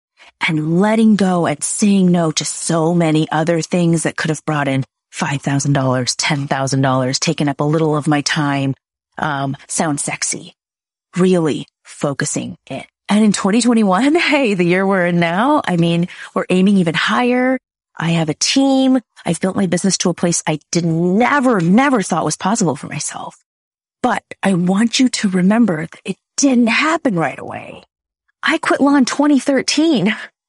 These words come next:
That's seven, eight years ago. It took that long to really let myself explore, to work on my inner stuff, to explore, you know, to get started, to explore even more, to hone in.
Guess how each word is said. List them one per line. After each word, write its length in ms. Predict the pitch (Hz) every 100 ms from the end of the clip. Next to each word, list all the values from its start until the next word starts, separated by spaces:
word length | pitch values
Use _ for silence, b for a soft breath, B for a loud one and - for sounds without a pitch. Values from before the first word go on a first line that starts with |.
| _
That's 460 | 294 - - - - _ _ _ _ _ _ _ _ _
seven, 460 | - 269 294 339 302 202
eight 200 | 262 -
years 320 | 220 240 262
ago. 360 | 277 294 349 330 _ _ _
It 140 | 214 -
took 360 | - 285 - -
that 320 | 170 190 -
long 640 | 190 247 285 - - 202 -
to 140 | -
really 280 | 190 202 196
let 260 | 175 175 -
myself 440 | 180 180 180 165
explore, 680 | 156 - - 151 139 - - B B
to 120 | - 180
work 320 | 180 185 190
on 100 | 180
my 140 | 170
inner 320 | - 156 151
stuff, 520 | 151 - - - - - _ _ _ _ b _
to 400 | - - 196 190 -
explore, 640 | 175 - - 202 190 - - -
you 100 | 196
know, 160 | 175 160
to 140 | -
get 260 | 165 208 -
started, 460 | - 190 180 147 b -
to 60 |
explore 540 | 196 - - 202 196 190
even 300 | 190 180 175
more, 280 | 175 151 - _
to 100 | -
hone 400 | 196 - 196 196
in. 320 | - 175 156